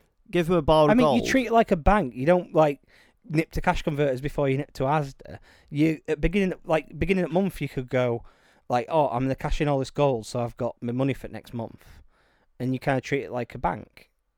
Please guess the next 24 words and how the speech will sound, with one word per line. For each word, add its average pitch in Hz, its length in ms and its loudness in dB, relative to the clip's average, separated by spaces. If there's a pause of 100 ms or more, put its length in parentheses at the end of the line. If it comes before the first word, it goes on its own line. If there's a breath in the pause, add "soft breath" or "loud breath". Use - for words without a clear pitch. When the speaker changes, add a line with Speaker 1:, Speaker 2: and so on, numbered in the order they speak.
(440)
Speaker 2:
But 139 160 0
Speaker 1:
So, 135 120 -10
so - 160 -8
you're 269 180 4
telling 254 300 0
me 135 260 0
if 135 140 -6
you 202 160 0
won, 139 380 2
like, 120 200 -6
a 135 40 -6
million 135 380 -2
pounds, 120 640 -4
you'd 127 140 -4
convert 131 340 0
it 113 120 -8
to - 60 -16
gold? 101 360 -6 (600 soft breath)
Speaker 2:
Because - 760 2 (1900 soft breath)
the 156 140 -2
value 180 460 6
of 135 100 0
that 151 180 2
money, 127 420 -2